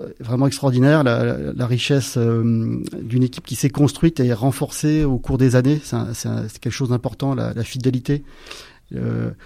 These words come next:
alors évidemment, les gens que, avec qui j'étais en, dans les débuts, euh, en quatre-vingt-quinze, puis deux mille, deux mille un, certains sont partis en retraite, d'autres sont arrivés, mais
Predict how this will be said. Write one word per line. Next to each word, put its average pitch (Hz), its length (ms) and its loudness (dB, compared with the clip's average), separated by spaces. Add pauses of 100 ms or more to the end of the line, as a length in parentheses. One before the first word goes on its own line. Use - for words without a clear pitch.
(160)
alors 120 100 -2
évidemment, 123 240 4
les 139 140 4
gens 143 240 2
que, 123 160 -6
avec 117 180 -2
qui - 140 -4
j'étais 135 340 2
en, 113 500 -2 (140)
dans 120 80 -2
les 117 100 0
débuts, 123 480 2
euh, 113 160 0
en 107 120 -4
quatre-vingt-quinze, 117 720 -4
puis - 160 -6
deux 110 100 0
mille, 120 200 2
deux 113 100 2
mille 113 160 2
un, 127 260 0
certains - 320 -8
sont 110 160 -8
partis - 240 -12
en 110 60 -6
retraite, 135 320 -4
d'autres 113 220 -4
sont 117 80 -2
arrivés, 120 280 2
mais 120 160 2